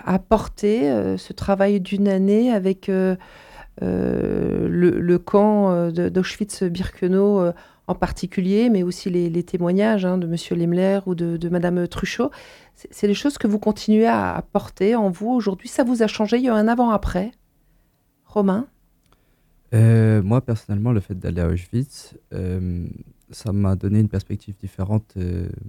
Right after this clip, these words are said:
Speaker 2: sur, euh, bah, sur ces massacres, euh, en général. Alors évidemment, euh, forcément, je suis, je suis horrifié par, euh, par, bah, ce genre d'action, comme tout le monde se doit de l'être, euh, j'imagine.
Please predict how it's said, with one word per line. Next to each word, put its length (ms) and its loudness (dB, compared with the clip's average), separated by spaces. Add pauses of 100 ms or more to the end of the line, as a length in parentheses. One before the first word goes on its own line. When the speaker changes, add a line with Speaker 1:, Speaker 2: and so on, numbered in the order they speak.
(600)
Speaker 2:
sur, 340 0
euh, 440 4
bah, 160 -2
sur 140 -4
ces 120 -6
massacres, 420 -2 (140)
euh, 500 -4
en 80 -2
général. 500 2 (400)
Alors 180 0
évidemment, 600 4 (120)
euh, 120 0
forcément, 460 -2
je 80 2
suis, 480 -10
je 60 -18
suis 120 -12
horrifié 340 -4
par, 300 -6
euh, 240 -6 (720)
par, 160 -6
bah, 120 -4
ce 120 -6
genre 140 0
d'action, 360 -4 (520)
comme 260 4
tout 200 -6
le 60 8
monde 180 6
se 100 -10
doit 140 4
de 100 -2
l'être, 360 -2
euh, 260 0
j'imagine. 580 2